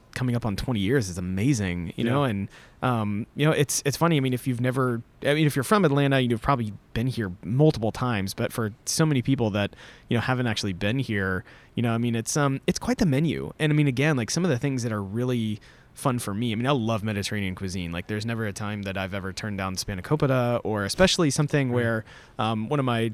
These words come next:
Speaker 1: one of my really close friends from Charlotte, his whole family, um, I mean, I've been to, like, multiple Greek Orthodox weddings and, <laughs> you know,
Speaker 2: Right.
Speaker 1: like, just been really close to their family, and, um, just some of the most amazing pastry that I've ever had.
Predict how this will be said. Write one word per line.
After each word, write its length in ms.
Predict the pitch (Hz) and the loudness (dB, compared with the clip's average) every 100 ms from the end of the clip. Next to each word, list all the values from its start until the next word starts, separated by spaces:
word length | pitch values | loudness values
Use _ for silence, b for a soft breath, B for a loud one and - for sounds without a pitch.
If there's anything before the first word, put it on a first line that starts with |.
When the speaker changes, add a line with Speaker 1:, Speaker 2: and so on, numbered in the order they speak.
| - | -2
Speaker 1:
one 100 | 127 | -2
of 40 | |
my 60 | 113 | 0
really 220 | 113 113 | 0 0
close 240 | - 120 - | 0 -2 -2
friends 260 | 113 104 | -2 -4
from 140 | - 98 | -4 -2
Charlotte, 500 | - 110 104 92 - | 0 0 0 -2 -4
his 200 | - 113 | -6 -6
whole 140 | - 107 | -4 -4
family, 580 | - 104 98 95 87 - | -4 -4 -4 -4 -4 -6
um, 440 | 98 98 92 87 98 | -6 -4 -4 -6 -10
I 380 | - - - 113 | -16 -20 -10 -4
mean, 80 | 101 | -2
I've 60 | |
been 140 | 95 98 | -2 -2
to, 40 | |
like, 160 | 95 98 | -4 -4
multiple 500 | - 113 - 101 95 | -6 -4 -4 -6 -6
Greek 220 | 107 104 98 | -6 -6 -4
Orthodox 400 | 107 101 92 - | -4 -4 -4 2
weddings 480 | 151 135 123 107 117 | 2 4 0 -2 0
and, 140 | 117 | 4
<laughs> 240 | - - | 4 4
you 60 | 151 - | 2 4
know, 40 | 202 | 4
Speaker 2:
Right. 220 | 117 220 | 4 4
Speaker 1:
like, 200 | 151 123 B B B | 4 -2 B B B
just 140 | 151 | 4
been 120 | 139 | 4
really 160 | 131 117 | 4 2
close 200 | - 117 | 2 0
to 80 | 113 | 0
their 120 | 98 | 0
family, 520 | - 117 123 110 98 - B B B | 0 0 0 0 -2 -4 B B B
and, 220 | 127 120 | 0 2
um, 220 | 120 113 | 2 0
just 200 | - 139 | 0 0
some 100 | 143 | 2
of 80 | 123 | 2
the 60 | 117 | 0
most 160 | 107 | -2
amazing 320 | 104 104 98 | -2 -2 -4
pastry 480 | - 95 - 80 71 - - | -4 -4 -4 -6 -8 -10 -4
that 80 | |
I've 100 | 87 | -4
ever 140 | 87 87 | -4 -4
had. 280 | 82 69 | -6 -6